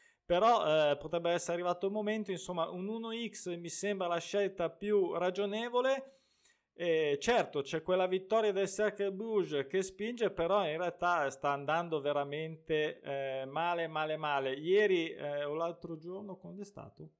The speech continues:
Non mi ricordo. Comunque è saltato an-, è saltato. Ha soddisfatto, finalmente si è levato, diciamolo, possiamo dirlo. Si è levato dalle palle, dal tabellone anche lo Sheffield, ha vinto, alleluia, ha vinto la sua prima partita. Così ci ha levato ormai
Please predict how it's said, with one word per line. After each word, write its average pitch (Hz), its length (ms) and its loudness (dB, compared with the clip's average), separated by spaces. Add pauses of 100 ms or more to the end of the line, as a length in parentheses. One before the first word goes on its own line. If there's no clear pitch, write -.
(120)
Non - 160 -16
mi 220 100 -8
ricordo. 131 480 -6
Comunque 180 300 -8
è 151 40 -2
saltato 185 460 -2
an-, 175 200 -2
è 147 60 -10
saltato. 131 540 -4
Ha 147 220 0
soddisfatto, 185 720 -2
finalmente 156 500 -8
si - 140 -8
è 156 40 -4
levato, 165 440 -2
diciamolo, 139 540 -4
possiamo 135 360 -6
dirlo. 113 360 -8 (340)
Si - 140 -8
è 143 60 0
levato 185 460 2
dalle 170 260 2
palle, 196 460 2
dal 180 200 -2
tabellone 185 520 0
anche 190 200 -4
lo 196 100 0
Sheffield, 196 600 2
ha 160 80 4
vinto, 185 500 -2
alleluia, 202 560 0
ha 180 140 4
vinto 202 360 0
la 180 80 4
sua 175 200 -2
prima 175 320 -2
partita. 135 580 -4
Così 160 220 -8
ci - 80 -6
ha 156 80 2
levato 160 340 0
ormai 160 400 -2